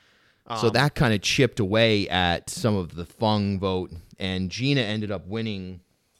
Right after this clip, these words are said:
Speaker 1: that race with, like, I think thirty-six percent. In, in twenty eighteen, I think she got, like, fifty-one, fifty-two percent of the overall vote, if I remember right,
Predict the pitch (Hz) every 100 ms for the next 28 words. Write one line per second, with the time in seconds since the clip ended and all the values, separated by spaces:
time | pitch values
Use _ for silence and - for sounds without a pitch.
0 | _ - 98 92 113 131 117 - - -
1 | - - 147 - - 104 95 - 92 -
2 | 82 - 123 87 80 - - 104 95 92
3 | 90 - _ _ _ _ _ _ _ _
4 | _ _ _ _ - _ 101 - - 147
5 | 127 113 - 113 87 110 - 98 80 -
6 | - 98 92 87 92 95 92 - - -
7 | - 104 - 101 113 104 95 101 104 104
8 | 104 104 107 101 107 101 104 107 104 107
9 | 104